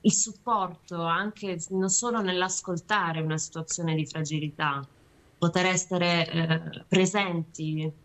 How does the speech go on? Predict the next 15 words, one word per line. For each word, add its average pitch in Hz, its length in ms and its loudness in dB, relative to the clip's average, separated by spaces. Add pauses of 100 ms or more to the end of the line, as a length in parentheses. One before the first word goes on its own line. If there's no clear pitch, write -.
(320)
qualora, 165 460 4
insomma, 151 380 2
si 147 100 -6
dovesse 156 320 4
verificare 151 720 4 (200)
una, 156 720 6
una 127 680 0
qualche 175 260 2
situazione 160 880 -2 (100)
pericolosa 151 880 0
o 160 80 0
anche 180 480 2
tendenzialmente 170 1040 2
a 147 100 0
rischio. 165 640 -2